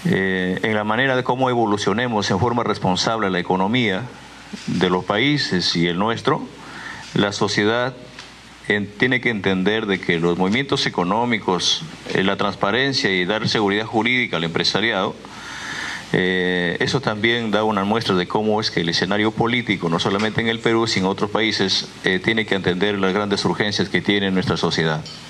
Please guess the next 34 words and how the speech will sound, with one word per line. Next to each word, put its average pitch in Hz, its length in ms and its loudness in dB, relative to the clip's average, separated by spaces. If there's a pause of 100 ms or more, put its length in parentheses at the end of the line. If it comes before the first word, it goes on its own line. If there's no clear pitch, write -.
(960)
Como 113 180 2
ustedes 151 260 2
conocen, 143 540 0 (320)
el 110 100 2
Perú 123 220 2
es 120 120 0
un 117 140 2
país, 110 600 0 (800)
eh, 90 340 2
de 101 160 0
renta, 107 580 0 (260)
según 110 520 2
la 98 100 0
clasificación 92 760 0
del 90 120 2
Banco 104 240 0
Mundial, 113 460 0 (400)
somos 147 320 2
una 147 140 0
economía 123 580 0
que 107 80 0
desde 95 340 2
hace 101 420 0 (440)
más 113 160 2
de 113 80 4
veinte 113 320 2
años 139 500 0 (240)
tiene 123 160 4
un 113 60 2
crecimiento 110 440 0
importante 101 560 0
en 92 80 0
América 95 420 0
Latina. 92 420 0